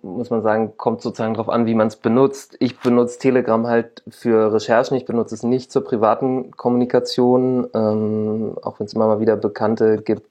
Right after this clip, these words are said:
die, die sagen, ähm, „Bist du eigentlich auf Telegram?“ Dann, äh, sage ich <clears throat> eher nein, lass uns lieber irgendwie einen anderen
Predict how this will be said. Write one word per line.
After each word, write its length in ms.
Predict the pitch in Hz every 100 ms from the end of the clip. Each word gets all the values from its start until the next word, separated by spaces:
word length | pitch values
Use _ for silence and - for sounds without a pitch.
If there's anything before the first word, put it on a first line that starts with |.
| _ 107
die, 240 | 104 104 -
die 140 | 110 101
sagen, 640 | 104 107 107 107 104 101
ähm, 760 | 101 104 104 101 87 - 92 110
„Bist 180 | - -
du 60 |
eigentlich 180 | 98 101
auf 80 | -
Telegram?“ 480 | - 120 117 110 110
Dann, 360 | 104 104 101 - - 64 65 _ _ _ _ _ _ _ _ -
äh, 460 | - 113 110 117
sage 260 | 117 117 110
ich 180 | - -
<clears throat> 220 | - - - 185
eher 220 | 151 123 113
nein, 300 | 113 131 135
lass 160 | 117
uns 160 | 120 -
lieber 160 | 113
irgendwie 240 | 107 110 110
einen 120 | 117
anderen 280 | 131 131